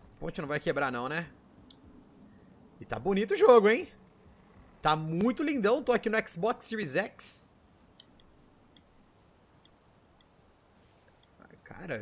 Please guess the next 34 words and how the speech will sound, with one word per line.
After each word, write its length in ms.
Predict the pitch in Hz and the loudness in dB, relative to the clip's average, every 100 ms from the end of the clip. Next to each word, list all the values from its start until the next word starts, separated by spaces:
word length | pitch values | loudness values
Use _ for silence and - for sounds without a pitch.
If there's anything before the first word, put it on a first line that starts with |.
| 101 104 _ _ _ _ _ _ _ _ - _ _ _ _ _ _ _ _ - | -12 -18 _ _ _ _ _ _ _ _ -20 _ _ _ _ _ _ _ _ -20
Deixa 140 | - | -18
eu 20 | |
dar 60 | 131 | -12
uma 100 | 131 | -8
olhadinha 260 | 123 117 | -8 -8
pra 160 | 110 120 | -8 -6
lá. 240 | 131 156 - - _ - | -6 -8 -10 -20 _ -14
Eu 80 | 135 | -12
tenho 320 | - 202 240 254 240 208 165 165 | -4 -2 0 2 2 2 -2 -8
uma 220 | - 175 | -6 -4
síndrome 720 | 170 - - 254 185 135 127 120 | -4 -4 -2 0 0 -2 -4 -6
em, 260 | 131 117 - - - - | -8 -10 -14 -20 -20 -20
<laughs> 400 | - - 208 202 | -20 -20 -20 -10
nos 140 | 165 139 | -2 0
jogos 240 | 160 156 | 0 0
da 140 | 160 | -2
From, 280 | 156 160 190 | -2 -2 -2
que 80 | 175 | -2
eu 60 | 151 | -2
sempre 200 | 190 196 | 0 2
quero 120 | 196 | 2
explorar 320 | 190 170 185 | 0 0 0
tudo, 340 | - 165 156 | -2 -4 -4
sabe? 240 | - 143 135 | -2 0 2
Olhar 320 | 127 147 143 | 2 2 -2
tudo. 560 | 135 147 170 139 117 101 - - _ - - _ - - _ _ _ _ _ _ _ _ _ _ _ _ _ _ _ _ _ _ _ _ _ _ _ _ _ | -8 -4 -2 -2 -4 -10 -18 -20 _ -20 -20 _ -20 -20 _ _ _ _ _ _ _ _ _ _ _ _ _ _ _ _ _ _ _ _ _ _ _ _ _
Será 120 | - 123 | -18 -10
que 80 | |
tem 60 | 135 | -8
algum 200 | 117 123 | -6 -8
item 200 | 120 117 | -10 -10
pra 180 | 101 110 | -8 -8
cá, 300 | - 160 139 | -4 -4 -2
véi? 340 | 117 113 117 | -4 -6 -10